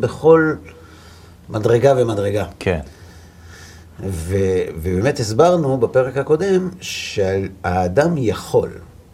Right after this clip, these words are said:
Speaker 1: בסדר העמדת כוחות הנפש שלו, לקבוע האם להיות נתון להשפעת המזלות, המלאכים, או להשפיע בעצמו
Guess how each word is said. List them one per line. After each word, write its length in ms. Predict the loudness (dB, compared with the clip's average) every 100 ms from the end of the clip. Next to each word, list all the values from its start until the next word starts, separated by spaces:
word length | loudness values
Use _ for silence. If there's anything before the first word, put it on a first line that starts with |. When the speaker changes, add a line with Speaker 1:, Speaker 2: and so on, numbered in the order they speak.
| -12 -8
Speaker 1:
בסדר 580 | -8 2 2 4 4
העמדת 520 | 2 0 -4 -2 -2 -2
כוחות 400 | -10 -6 -4 -2
הנפש 460 | -4 -6 -8 -6
שלו, 380 | -4 -4 -6 -6 -12 -20 -20 -16
לקבוע 680 | -6 -6 -6 0 4 6 6
האם 220 | 2 -2
להיות 600 | -2 -2 0 0 0 -4 -20 -10
נתון 720 | -4 -2 -2 0 0 0 -6 -12 -20 -20 -20 -20 -18
להשפעת 800 | -6 -2 0 -2 -4 -2 0 -2
המזלות, 800 | -6 -8 -6 2 6 6 2 -8 -20 -18
המלאכים, 580 | -12 -10 -10 -2 2 2 -2 -8 -18 -12
או 420 | -2 2 2 0 -10 -20 -20 -20 -20 -20 -20 -20 -20 -4
להשפיע 500 | -2 -2 -2 2 4
בעצמו 680 | 4 0 -2 -4 -2 -4